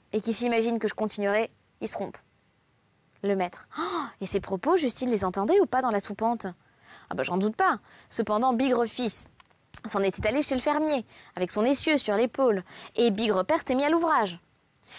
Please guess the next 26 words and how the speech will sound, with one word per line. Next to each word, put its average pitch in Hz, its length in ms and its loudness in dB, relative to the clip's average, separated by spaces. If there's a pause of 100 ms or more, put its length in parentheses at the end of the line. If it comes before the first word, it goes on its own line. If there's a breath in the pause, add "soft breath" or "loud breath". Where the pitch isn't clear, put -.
(140 loud breath)
Après 254 240 -2
quelques 320 400 0
coups 269 300 0
de 180 160 0
doloir, 208 680 2 (260 loud breath)
son - 260 0
nez 277 140 4
lui 214 140 2
demande 233 320 0
une 196 120 0
prise 311 280 0
de 233 100 0
tabac. 196 320 -2 (600)
Il 190 140 -6
cherche 226 220 0
sa 190 120 0
tabatière 185 440 0
dans 175 120 -2
ses 165 140 -2
poches, - 480 0 (280 soft breath)
au 190 60 -4
chevet 196 200 0
de 185 60 -6
son 185 160 0
lit. 233 220 0 (2250)
Non, - 160 -2